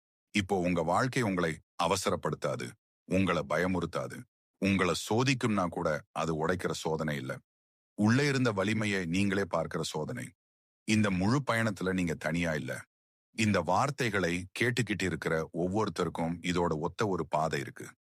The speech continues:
வடிவம் வேறாக இருக்கலாம், வலி வேறாக இருக்கலாம், ஆனா உள்ள நடக்கிற மாற்றம் ரொம்ப சமமானது. இந்த வீடியோ உங்க வாழ்க்கையை மாத்தணும்னு வாக்குறுதி கொடுக்கல, ஆனா உங்க வாழ்க்கை ஏற்கனவே மாறிக்கிட்டே இருக்கு,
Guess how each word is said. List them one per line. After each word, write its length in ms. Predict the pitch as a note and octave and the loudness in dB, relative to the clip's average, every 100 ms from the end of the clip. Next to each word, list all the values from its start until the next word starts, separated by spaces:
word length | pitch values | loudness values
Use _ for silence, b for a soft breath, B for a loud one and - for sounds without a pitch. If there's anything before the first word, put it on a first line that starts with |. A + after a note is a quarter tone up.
| _ _ - | _ _ -2
வடிவம் 440 | E2 G2+ A#2 A#2 G2 | 2 4 4 2 2
வேறாக 380 | F2 G2 F2+ E2 | 2 2 2 0
இருக்கலாம், 360 | D#2 - B1+ - _ _ _ _ - | -2 -6 -10 -12 _ _ _ _ -2
வலி 260 | F#2+ A2 B2 | 0 2 2
வேறாக 340 | G2 F2+ E2+ | 2 2 0
இருக்கலாம், 380 | D2+ C2 C2 - _ _ _ _ - | -4 -6 -12 -12 _ _ _ _ -2
ஆனா 160 | G#2 G#2+ | 0 2
உள்ள 280 | F2+ A#2 D3+ | 2 4 4
நடக்கிற 360 | C3 A2+ F#2+ E2+ | 2 0 0 -2
மாற்றம் 440 | E2 F2+ - D#2 D#2 | 0 -2 -2 -6 -6
ரொம்ப 260 | E2 E2 F#2+ | -4 0 0
சமமானது. 680 | - D#2+ E2 D#2+ C#2+ B1+ B1 - _ _ _ | 0 -2 0 -2 -4 -6 -10 -16 _ _ _
இந்த 80 | F2+ | 0
வீடியோ 260 | E2+ B2 B2 | 2 2 2
உங்க 180 | G#2 F2 | 2 0
வாழ்க்கையை 420 | D#2+ G#2+ A2 G2 | 0 0 0 -2
மாத்தணும்னு 580 | E2 F2+ F2+ F2 E2+ E2 C#2+ _ _ - | 0 0 0 0 0 0 -4 _ _ 0
வாக்குறுதி 420 | F2+ G#2 E2+ D2+ | 2 2 -2 -2
கொடுக்கல, 340 | - D2 C#2+ C#2 - _ _ _ _ _ _ - | -4 -6 -6 -10 -12 _ _ _ _ _ _ -2
ஆனா 180 | F#2 F#2+ | 2 2
உங்க 200 | F2 D#2+ | 2 0
வாழ்க்கை 440 | D2+ F2 G#2+ A2 F2 D2 | 0 0 0 -2 -2 0
ஏற்கனவே 440 | F2+ F#2+ F#2+ G2 | -2 -2 -2 -2
மாறிக்கிட்டே 520 | D#2+ D#2 E2 D#2+ D2 D#2 | 0 -2 -2 -4 -4 -4
இருக்கு, 280 | C#2+ C2 | -4 -6